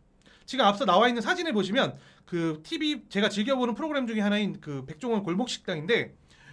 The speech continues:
정말 경험 없이 무작정 사업을 뛰어드시는 분들이 굉장히 많더라고요. 또는 굉장히 오랜 시간, 시간을 투자해서 경험을 쌓은데도 불구하고 성공으로 이어지지 않는 부분도 굉장히 많이 봤었습니다.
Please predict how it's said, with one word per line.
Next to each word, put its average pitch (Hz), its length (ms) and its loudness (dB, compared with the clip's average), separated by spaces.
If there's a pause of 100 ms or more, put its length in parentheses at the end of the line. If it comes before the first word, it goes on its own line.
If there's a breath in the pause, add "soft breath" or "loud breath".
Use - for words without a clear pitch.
(140 loud breath)
정말 302 420 0
경험 294 400 0
없이 262 460 -2 (260 soft breath)
무작정 285 520 2
사업을 269 320 0
뛰어드시는 262 600 -4
분들이 196 240 -2
굉장히 214 260 2
많더라고요. 135 460 -4 (960)
또는 302 360 0 (280 loud breath)
굉장히 277 300 2
오랜 269 360 2
시간, 285 400 -2 (140)
시간을 330 400 -2
투자해서 247 380 2
경험을 202 280 0
쌓은데도 302 380 -4
불구하고 196 560 2 (200 loud breath)
성공으로 311 500 -2
이어지지 220 440 2
않는 196 240 0
부분도 240 260 -2
굉장히 202 260 2
많이 170 140 0
봤었습니다. 131 520 -10